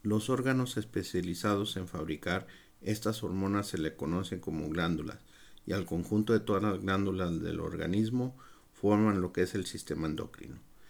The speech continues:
El sistema endocrino regula la cantidad de hormonas que nuestro cuerpo fabrica, ya que en un exceso o deficiencia de ellas puede ser perjudicial para el ser humano.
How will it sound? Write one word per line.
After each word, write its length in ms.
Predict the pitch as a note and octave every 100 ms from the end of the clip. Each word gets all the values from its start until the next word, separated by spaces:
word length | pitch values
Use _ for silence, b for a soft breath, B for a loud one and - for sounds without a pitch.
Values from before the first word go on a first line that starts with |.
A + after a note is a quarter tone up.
| b b b
El 100 | A2+
sistema 480 | A#2+ A#2+ - D3 D3+
endocrino 640 | B2+ G#2 G2+ - G#2+ G#2
regula 420 | G2+ F2+ F#2+ G2+
la 180 | G2 F#2
cantidad 480 | - F2+ F#2 F2 F2
de 80 | F#2
hormonas 600 | F2 E2 F2+ F2+ F2 - B B -
que 140 | G2+
nuestro 300 | G2 F2+ D2
cuerpo 400 | - G2+ - F#2+
fabrica, 680 | - E2 F2 F#2+ - F2 E2+ B B - -
ya 240 | G2+ G2+
que 220 | - G2
en 100 | F#2
un 160 | F#2+ G2
exceso 580 | F#2 - G#2 - G#2 E2
o 120 | D#2+
deficiencia 760 | E2 - D#2+ - G#2 G#2 G2+
de 220 | F2 E2+ F#2+
ellas 340 | F#2+ G2+ - -
puede 280 | - G2+ G2+
ser 260 | - F2 -
perjudicial 760 | G#2 - F#2 D#2+ - F#2 F2
para 200 | - E2+
el 120 | D2+ - - - - -
ser 220 | - E2
humano. 500 | E2 E2+ G2+ F2+